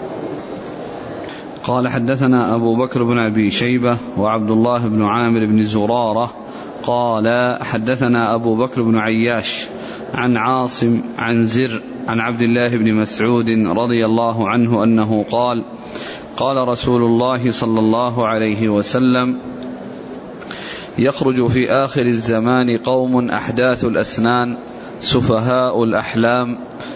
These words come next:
يقولون من خير قول الناس يقرؤون القرآن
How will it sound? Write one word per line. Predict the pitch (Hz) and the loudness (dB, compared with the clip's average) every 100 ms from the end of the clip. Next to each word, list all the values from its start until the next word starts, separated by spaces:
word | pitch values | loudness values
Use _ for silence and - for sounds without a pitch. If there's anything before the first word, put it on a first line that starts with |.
| - 123 | -6 -2
يقولون | 127 135 127 135 147 131 | 0 2 4 4 4 4
من | 127 117 | 2 2
خير | 110 - 135 127 120 | 2 0 2 2 2
قول | 135 135 131 | 2 2 2
الناس | 127 127 127 110 - - - - - - - | 2 2 2 0 -6 -8 -10 -12 -12 -12 -6
يقرؤون | - 127 131 127 135 147 | -2 0 0 0 2 2
القرآن | 135 123 123 113 113 131 131 127 | 2 0 0 2 2 2 2 -2